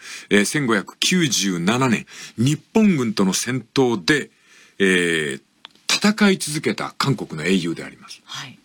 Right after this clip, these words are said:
Speaker 1: ね。でも、あの、黒金さんの調べた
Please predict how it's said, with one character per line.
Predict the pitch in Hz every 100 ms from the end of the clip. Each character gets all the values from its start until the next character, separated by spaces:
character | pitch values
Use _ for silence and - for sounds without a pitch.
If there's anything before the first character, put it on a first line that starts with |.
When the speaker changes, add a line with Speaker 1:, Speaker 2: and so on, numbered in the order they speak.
| _
Speaker 1:
ね。 | 85 69 _ _ _ - - - _ _
で | 135
も、 | 120 101
あ |
の、 | 98 92 80 71 53 50 - - _ _ _ _
黒 | - 202 220
金 | 214 196
さ | 180 170 160
ん | 151 147 143 139 139
の | 135
調 | 127 - 143 147
べ | 120
た | - 95 82